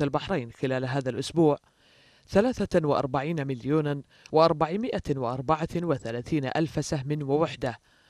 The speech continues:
وقد بلغ إجمالي قيمة الأوراق المالية المتداولة سبعة ملايين وثمانية وخمسين ألف دينار بحريني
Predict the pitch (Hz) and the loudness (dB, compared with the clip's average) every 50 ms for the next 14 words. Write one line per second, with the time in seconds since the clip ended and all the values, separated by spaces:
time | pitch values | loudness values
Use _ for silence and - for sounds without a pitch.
0 | _ _ _ _ - 147 151 - 160 156 143 139 175 175 190 196 175 202 202 214 | _ _ _ _ 0 0 2 2 2 0 4 4 4 6 6 4 0 -2 -4 -4
1 | 160 139 123 120 127 135 139 143 139 - 156 160 156 165 165 - 196 185 170 135 | -6 -6 -6 -4 -2 0 0 0 0 2 0 0 2 0 0 0 0 0 0 0
2 | 117 107 110 127 - 139 135 127 127 117 131 143 156 147 - - 147 139 139 139 | 0 0 -2 -2 -2 -2 -4 -2 -2 -2 0 0 0 0 0 0 -4 -4 -4 -4
3 | - 147 143 131 165 175 170 165 165 170 165 156 - _ _ _ _ _ _ _ | -2 -2 0 2 2 4 4 4 4 4 2 -2 -4 _ _ _ _ _ _ _
4 | - - - 254 240 202 220 202 208 - - 185 180 180 160 139 131 127 131 139 | -10 -2 0 0 0 0 -2 -2 -2 0 2 0 2 2 2 2 2 2 0 0
5 | 160 180 175 165 165 _ _ _ - - - - - 143 - 104 110 113 123 143 | 0 0 0 -2 -4 _ _ _ -20 -20 -8 -4 -4 -4 -4 -4 -4 -4 -2 2
6 | 156 160 147 - 160 156 156 143 - - 123 131 - - 147 147 139 131 - - | 2 2 2 2 0 0 0 -2 -4 -6 -10 -8 -6 -2 -2 0 0 -2 -2 0
7 | 170 196 190 - - 175 151 151 151 143 135 127 131 135 139 143 139 135 - - | 0 0 0 0 0 0 2 2 0 0 0 -2 0 0 0 0 -2 -4 -6 -2
8 | 143 165 185 180 160 127 120 113 98 | -2 -2 0 0 -2 -4 -4 -8 -10